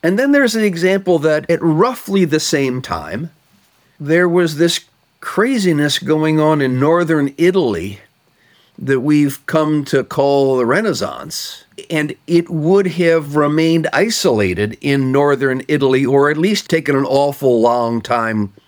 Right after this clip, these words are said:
to spread, had it not been for the ability of the book and inexpensive printing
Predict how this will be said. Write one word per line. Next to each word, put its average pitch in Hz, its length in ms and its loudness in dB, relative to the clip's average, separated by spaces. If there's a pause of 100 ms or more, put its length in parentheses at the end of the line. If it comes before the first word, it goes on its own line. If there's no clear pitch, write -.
(160)
to 107 160 -2
spread, 95 680 -4 (200)
had 160 240 -2
it 170 160 -4
not 143 420 -4
been 123 380 0
for 131 340 0
the 127 200 -2
ability 117 760 0 (180)
of 127 220 0
the 117 80 -2
book 147 440 -2
and 127 220 -4
inexpensive 131 640 -4
printing 139 520 -2